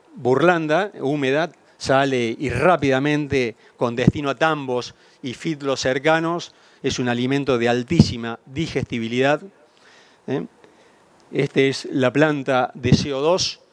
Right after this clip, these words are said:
construida por Chantore, ¿eh? que cerró su planta, que usaba gas de origen fósil, hoy usa el gas del maíz.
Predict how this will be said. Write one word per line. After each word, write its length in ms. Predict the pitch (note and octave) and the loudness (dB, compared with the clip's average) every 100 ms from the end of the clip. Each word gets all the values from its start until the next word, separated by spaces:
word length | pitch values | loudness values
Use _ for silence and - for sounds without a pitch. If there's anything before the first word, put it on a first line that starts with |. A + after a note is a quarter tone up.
| _ _ _ | _ _ _
construida 500 | B2 A#2 B2+ C#3+ C3+ | -2 0 0 2 2
por 200 | C3 A#2+ | 2 0
Chantore, 680 | - A#2+ C3+ F#3 D#3+ F3 A3 _ _ - | 0 0 2 2 2 -2 -6 _ _ -10
¿eh? 220 | C3+ G3+ - | -8 -8 -6
que 160 | B2 A2 | -2 2
cerró 560 | - A#2+ D3 F3+ C#3+ E3 | 4 4 2 2 2 -4
su 220 | - A#2 | -8 -4
planta, 580 | D3 D3+ B2+ A#2+ C#3+ G3 _ _ - | -2 -2 -2 -4 -6 -8 _ _ -8
que 80 | |
usaba 500 | A#2 - C#3 C#3 C3+ B2 | -2 2 2 2 0 -2
gas 440 | B2+ D3 - D3 | 0 0 -2 -6
de 80 | A#2 | -2
origen 380 | A#2 C3+ C#3+ B2+ | -2 -2 -4 2
fósil, 480 | F#3 - F3+ G3 - _ _ _ _ - | 2 2 -2 -6 -12 _ _ _ _ -2
hoy 200 | B2+ B2+ | 2 4
usa 460 | C3+ D#3 C#3+ D#3 - | 2 4 2 0 -4
el 280 | B2+ A#2 A#2 | -4 -2 0
gas 180 | C#3+ | 0
del 180 | C#3 A#2+ | 0 -2
maíz. 560 | A#2 B2+ D#3 F3 - | -8 -6 -4 -4 -6